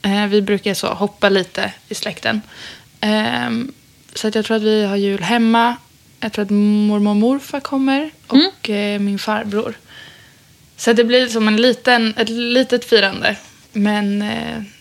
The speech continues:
Speaker 1: jag tycker det är ganska, ganska skönt.
Speaker 2: Mm.
Speaker 1: Kravlöst,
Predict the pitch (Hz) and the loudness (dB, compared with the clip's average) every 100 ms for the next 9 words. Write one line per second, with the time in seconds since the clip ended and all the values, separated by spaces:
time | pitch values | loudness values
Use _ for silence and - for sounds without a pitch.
0 | _ - 208 214 214 240 233 220 - 208 | _ -10 -4 -2 0 -2 -2 -4 -4 -6
1 | - - - 208 214 - 208 208 - - | -10 -20 -10 -8 -6 -4 -4 -4 -10 -6
2 | 247 247 269 - - - | 2 4 4 2 -4 -4